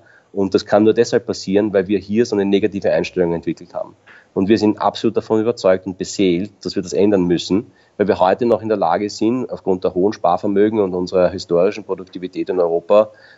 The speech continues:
uns signifikante Anteile an der globalen Wertschöpfung zu kaufen. Und ich glaube, das müssen wir zwingend machen, wenn wir auch in Zukunft so Wohlst-, so einen hohen Wohlstand haben wollen, wie wir es heute haben.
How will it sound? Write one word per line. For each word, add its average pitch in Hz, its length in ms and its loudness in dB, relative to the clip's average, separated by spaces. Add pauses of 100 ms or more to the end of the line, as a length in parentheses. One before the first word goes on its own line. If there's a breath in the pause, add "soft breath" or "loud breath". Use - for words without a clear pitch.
uns - 300 0
signifikante 113 680 2
Anteile 95 400 2
an 90 80 0
der 90 80 -6
globalen 87 420 0
Wertschöpfung 87 460 -6
zu - 100 -14
kaufen. 78 440 -4 (400 soft breath)
Und 92 80 -4
ich 95 60 -4
glaube, 95 120 0
das 92 100 -4
müssen 113 260 2
wir 107 100 2
zwingend 107 400 0
machen, 95 520 -2
wenn 92 200 0
wir 87 160 2
auch 87 100 -2
in 92 120 -6
Zukunft 101 500 -4 (240)
so 95 180 -6
Wohlst-, 95 400 0
so 92 100 -4
einen 92 80 0
hohen 95 200 2
Wohlstand 98 320 2
haben 87 260 0
wollen, 95 320 2 (300 soft breath)
wie 104 80 0
wir 95 60 2
es - 120 -2
heute 92 320 2
haben. 65 340 -8